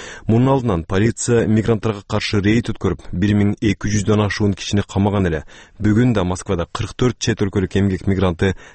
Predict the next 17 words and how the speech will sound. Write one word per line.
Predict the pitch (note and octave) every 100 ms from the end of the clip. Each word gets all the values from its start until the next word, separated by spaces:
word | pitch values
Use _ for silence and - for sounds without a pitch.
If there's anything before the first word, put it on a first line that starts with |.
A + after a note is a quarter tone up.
| -
рейд | G#2 G2 -
учурунда | - F#2+ E2+ E2+ -
кармалганы | - F#2+ F2 D#2+ D#2+
кабарланууда. | - E2 D#2+ D#2 D2 D2 - -
Эл | F2
аралык | F2 E2+ -
мунапыс | F2 E2+ F2
кору | - F2+ G#2 - - -
мигранттардын | G#2 A2 A2+ A2 F#2+ G#2+ -
массалык | A2 G#2 - B2 A2
камалышы | - G#2+ G#2+ G#2+ A2
Орусиядагы | G#2 G#2 - G#2 F#2+
дискриминациялык | F2+ - G2 F#2+ F2+ - F2+ -
саясаттын | - F#2 F2 F2+ D#2+
акыркы | - - F2
мисалы | D#2+ E2 F#2+ G2
деп | G#2+